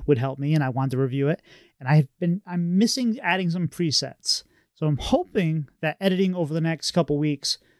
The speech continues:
we're not only sounding better with our mic, which I think we're already doing, but I hope, hopefully the entire leveling and balance and everything will be a lot better as well. So if you have any feedback on that, av-, as you're listening to that, you know where to find me, Twitter, Twitch. We'll talk about that later.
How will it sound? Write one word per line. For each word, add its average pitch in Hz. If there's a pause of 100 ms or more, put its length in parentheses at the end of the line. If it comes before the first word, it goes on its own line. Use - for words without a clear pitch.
(460)
we're 175
not 254
only 254
sounding 233
better 202
with 185
our 175
mic, 196
which 151
I 160
think 165
we're 160
already 185
doing, 131 (440)
but 165
I 151
hope, 165
hopefully 196
the 151
entire 160 (380)
leveling 170
and 143
balance 165
and 156
everything 151
will 135
be 127
a 135
lot 135
better 127
as 127
well. 196 (300)
So 180
if 156
you 165
have 175
any 160
feedback 165
on 165
that, 160
av-, 156
as 156
you're 139
listening 151
to 151
that, 147
you 131
know 139
where 131
to 123
find 151
me, 143
Twitter, 135
Twitch. -
We'll 175
talk 226
about 208
that 214
later. 160